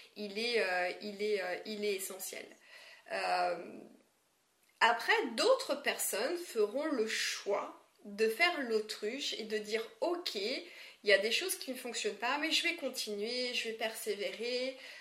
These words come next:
euh, on va, on va voir, on va voir. » Mais parfois, c'est aussi important de se rendre compte que peut-être qu'on a échoué, peut-être qu'on s'est trompé, et, et de faire preuve d'humilité.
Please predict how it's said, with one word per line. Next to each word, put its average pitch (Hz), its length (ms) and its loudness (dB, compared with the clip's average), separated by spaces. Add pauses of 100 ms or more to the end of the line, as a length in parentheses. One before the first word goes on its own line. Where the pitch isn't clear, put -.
(200)
euh, 180 640 2 (120)
on 220 100 0
va, 220 200 -8
on 220 100 -2
va 208 180 2
voir, 233 360 0
on 214 60 -2
va 202 220 -2
voir. » 277 360 -2
Mais 220 100 0
parfois, 269 840 -2
c'est - 460 0
aussi 220 380 -4
important 214 960 -8
de 214 120 -8
se - 180 -6
rendre 208 460 -6
compte - 520 -8 (500)
que 262 360 -2 (1700)
peut-être 403 300 -4
qu'on 254 180 0
a 254 100 6
échoué, 226 640 0
peut-être 415 280 -6
qu'on 254 140 -6
s'est 233 220 -2
trompé, 233 380 -8
et, 240 520 -4
et 233 40 -4
de 254 120 -6
faire 277 340 -8
preuve 277 460 -2
d'humilité. 220 800 -4